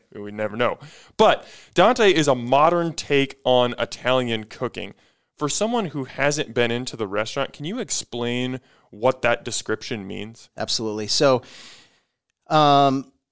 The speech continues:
Speaker 2: so people think about us as, as Neapolitan pizza, or s-, at least some do. Regulars probably don't as much. So Nea-, but Neapolitan pizza is a big part of what we do, and that means,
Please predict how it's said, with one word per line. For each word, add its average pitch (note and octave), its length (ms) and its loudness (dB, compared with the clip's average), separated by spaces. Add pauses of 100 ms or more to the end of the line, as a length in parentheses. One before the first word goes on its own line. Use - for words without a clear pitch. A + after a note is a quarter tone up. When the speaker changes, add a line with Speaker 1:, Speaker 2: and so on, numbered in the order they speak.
(1120)
Speaker 2:
so E3+ 260 2
people G#3 260 -4
think B2+ 200 -2
about A#2 180 4
us A2 220 0
as, F#2+ 400 -2
as F#2 280 -8
Neapolitan G2 480 -6
pizza, A2 640 -8
or F#2 100 -12
s-, - 160 -12
at A2 100 -8
least G#2 220 -4
some A2 260 -2
do. A2 200 -4
Regulars G#2 400 -4
probably G#2 360 -4
don't G2+ 400 -6
as F#2 260 -10
much. F#2+ 640 -6
So A2 220 -2
Nea-, B2 160 -2
but - 360 -12
Neapolitan B2 520 -2
pizza A2+ 220 -6
is F#2+ 60 -8
a G2 60 -8
big C3 400 -6
part G#2+ 380 -6
of F#2 500 -10
what G#2 240 -16
we A2+ 80 -10
do, F2 380 -12
and F#2 100 -12
that F#2+ 160 -12
means, F#2+ 400 -10